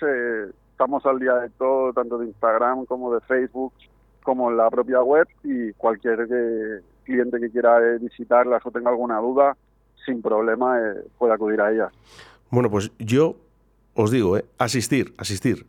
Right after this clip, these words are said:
Speaker 2: ver, probar, que seguro que repites, yo lo hice.
Speaker 1: Y luego, Óscar, si algún cliente viene o lo que sea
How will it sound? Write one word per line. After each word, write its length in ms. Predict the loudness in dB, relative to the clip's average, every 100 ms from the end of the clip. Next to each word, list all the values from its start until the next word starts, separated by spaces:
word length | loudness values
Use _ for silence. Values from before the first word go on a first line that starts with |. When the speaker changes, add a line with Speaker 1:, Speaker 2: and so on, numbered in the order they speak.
| _
Speaker 2:
ver, 340 | -2 0 0
probar, 440 | 0 2 2 2 0
que 120 | 0
seguro 280 | 0 2 2
que 100 | 2
repites, 400 | 2 0 -2 -2
yo 120 | 2
lo 80 | 2
hice. 240 | 0 -4 -12 _ _ _ _ -20 _ _ _ _ _ _ -20 _ 0
Speaker 1:
Y 80 | 2
luego, 640 | 6 6 6 6 2 -2 -6
Óscar, 280 | -6 -8 -6 -10 -12 -12 -12 -14 -16 -4
si 80 | 2
algún 340 | 2 2 -2
cliente 480 | 0 0 0 0 -2
viene 440 | 0 0 0 0 -2
o 40 |
lo 180 | -2 -2
que 100 | -4
sea 360 | 0 2 2